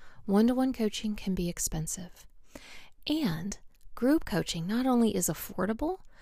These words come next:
but it provides a unique benefit. What is group coaching?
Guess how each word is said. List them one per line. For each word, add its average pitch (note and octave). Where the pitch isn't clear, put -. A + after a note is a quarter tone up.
but G3+
it A3+
provides G3+
a F#3+
unique F3+
benefit. G3
What C#4
is D4
group A#3
coaching? -